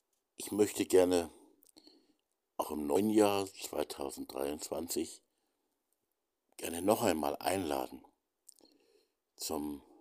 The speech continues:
getrosten und ruhigen und sorgfältigen, äh, Nachdenken, vielleicht auch zum sich selbst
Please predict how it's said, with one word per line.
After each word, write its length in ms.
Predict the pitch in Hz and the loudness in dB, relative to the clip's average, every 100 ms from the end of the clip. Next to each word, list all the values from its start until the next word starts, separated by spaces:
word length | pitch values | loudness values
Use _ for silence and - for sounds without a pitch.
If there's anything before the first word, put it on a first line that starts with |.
| _ _ _ _ _ _ _ _ _ _ _ - | _ _ _ _ _ _ _ _ _ _ _ -14
getrosten 720 | - - 101 127 - - 107 | -10 6 8 8 6 0 0
und 280 | 82 80 73 | 0 -4 -6
ruhigen 560 | 73 107 123 233 120 | 0 2 4 4 4
und 160 | 82 76 | 4 0
sorgfältigen, 920 | 82 95 - - 104 95 87 85 82 _ - _ _ _ _ _ _ _ _ _ | 4 2 2 -2 -2 -2 -6 -8 -10 _ -20 _ _ _ _ _ _ _ _ _
äh, 180 | - 67 | -14 -14
Nachdenken, 800 | 65 87 117 - 73 65 - 78 _ - | 0 2 2 0 -8 -8 -12 -16 _ -10
vielleicht 340 | 76 71 - | -6 -4 -4
auch 280 | - - - _ _ _ _ _ _ _ _ _ _ _ _ _ _ - | -6 -6 -12 _ _ _ _ _ _ _ _ _ _ _ _ _ _ -6
zum 280 | 85 82 | -4 -4
sich 260 | - 76 - | -4 -6 0
selbst 580 | 87 90 - - - | 6 6 6 -8 -8